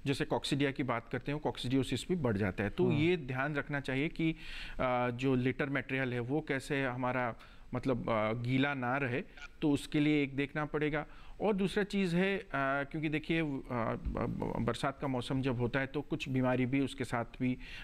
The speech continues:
Speaker 1: आने की संभावना है, तो उसके साथ टीकाकरण जो regular हम करते हैं,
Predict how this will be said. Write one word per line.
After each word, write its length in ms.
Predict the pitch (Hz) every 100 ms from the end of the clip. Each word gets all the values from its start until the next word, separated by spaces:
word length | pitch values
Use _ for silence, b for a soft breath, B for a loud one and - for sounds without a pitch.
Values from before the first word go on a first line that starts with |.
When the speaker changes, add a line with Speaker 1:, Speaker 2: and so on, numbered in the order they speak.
| -
Speaker 1:
आने 200 | 123 131
की 120 | 131
संभावना 480 | 131 113 120 120 117
है, 160 | 113
तो 160 | 147 190
उसके 220 | 170 -
साथ 180 | 170 156 - -
टीकाकरण 480 | 139 139 143 143
जो 180 | 139 139
regular 340 | 127 113 131 123
हम 180 | 127
करते 300 | 120 113 -
हैं, 120 | 127